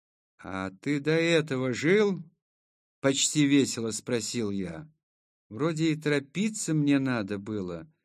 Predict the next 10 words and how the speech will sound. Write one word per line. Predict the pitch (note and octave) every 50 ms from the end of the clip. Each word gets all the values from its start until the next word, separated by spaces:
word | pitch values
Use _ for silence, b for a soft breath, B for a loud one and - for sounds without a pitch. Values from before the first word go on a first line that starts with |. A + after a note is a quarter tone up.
| _ _ _ _ -
но | G2+ A2+ A2+
сидела | A2 - C3 A2+ A2 B2 E3 G3 G3 F3 D#3+
внутри | D3 C#3+ C#3+ C#3+ C#3+ C#3 - D#3+ F#3+ F#3
какая-то | F#3 D#3 D#3 D#3 D#3 D3+ D3 C#3 - B2+ B2
злобная | G#2+ G2 G2 G#2 C#3+ E3+ F#3 D#3+ D#3 C#3+ C#3+ C3 B2+ A#2
жажда | G2+ F2 - A2 C3+ D3+ C#3+ B2 A#2+ A#2+ B2+ B2+ A#2 A2 _
поглумиться | - C3+ B2 A#2 B2+ B2+ C3+ C3 C3+ D3 D3+ C#3 - - - - - G2+ F#2 F2 D#2+ - _ _ _ _ -
над | F#2 G#2+ G#2 G#2 -
поверженным | - G#2+ G#2+ G#2 A2 A2 F#2+ E2+ E2 F2+ G2 F#2+ F#2 F2+ F2
врагом. | E2+ E2 F2+ F#2 E2 D#2+ D#2 D2 - - - -